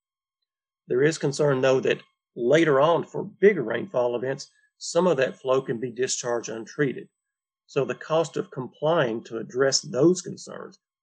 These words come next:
can be significant. So, you know, once again,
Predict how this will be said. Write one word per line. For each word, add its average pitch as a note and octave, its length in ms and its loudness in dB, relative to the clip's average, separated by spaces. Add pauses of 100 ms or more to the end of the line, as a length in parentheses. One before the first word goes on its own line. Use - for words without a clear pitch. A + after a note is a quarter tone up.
can C#3 160 0
be B2+ 120 0
significant. A#2+ 640 -6 (540)
So, A#2 440 -2 (840)
you C3 80 -2
know, A#2 60 0
once D#3+ 160 2
again, D#3+ 400 2